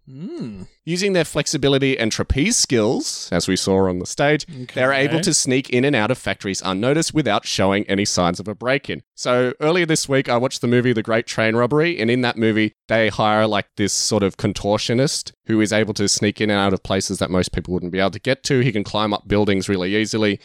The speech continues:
Speaker 2: He sneaks in through the skylight, and so I pretty much just stole that for this
Speaker 1: <laughs>
Speaker 2: movie.
Speaker 1: So, so they contort their way into buildings.
Speaker 2: That's right. And they swing on ropes the same way they would swing on the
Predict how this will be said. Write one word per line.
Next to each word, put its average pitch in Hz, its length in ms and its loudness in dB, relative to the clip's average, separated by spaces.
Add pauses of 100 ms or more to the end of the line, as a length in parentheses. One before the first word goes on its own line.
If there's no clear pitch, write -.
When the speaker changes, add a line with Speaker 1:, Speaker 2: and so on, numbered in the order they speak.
(160)
Speaker 2:
He 104 80 -10
sneaks - 340 -4
in 104 80 0
through 92 140 -2
the 85 80 -6
skylight, 98 600 -2 (120)
and 98 140 -4
so 95 180 0
I 90 100 0
pretty 113 180 0
much 92 200 -2
just - 120 -2
stole 90 240 0
that 87 100 -2
for - 140 -12
this - 180 -4
Speaker 1:
<laughs> - 0 -
Speaker 2:
movie. - 120 -8
Speaker 1:
So, 294 200 0 (220)
so 208 160 -2
they 175 140 0
contort 175 420 -2
their 160 140 2
way 135 260 0
into 131 240 -2
buildings. 127 480 0
Speaker 2:
That's 139 200 -2
right. 87 220 0 (220)
And 123 120 -2
they 117 80 0
swing 151 280 0
on 131 120 2
ropes 120 260 2
the 120 80 -4
same 117 220 -2
way 110 120 2
they 101 80 2
would 98 100 0
swing 107 240 0
on 95 80 2
the 95 180 0